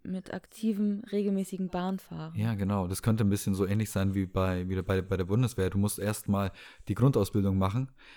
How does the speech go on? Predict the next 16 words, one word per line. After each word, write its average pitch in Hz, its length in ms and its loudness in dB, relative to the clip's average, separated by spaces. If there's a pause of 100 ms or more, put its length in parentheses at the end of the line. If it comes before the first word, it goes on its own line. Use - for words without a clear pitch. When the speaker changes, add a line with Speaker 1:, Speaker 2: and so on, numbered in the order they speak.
(140)
Speaker 2:
und 101 180 0
dann, 107 140 6
Speaker 1:
Genau. - 260 6
Speaker 2:
wenn 107 120 6
du, 104 260 4
wenn 104 140 6
du 101 100 4
wirklich 113 300 0
zur 107 120 0
Deutschen 101 360 2
Bahn 110 260 4
willst, 107 300 2
dann 98 80 4
musst 107 240 0
du 101 100 6
aber 98 240 2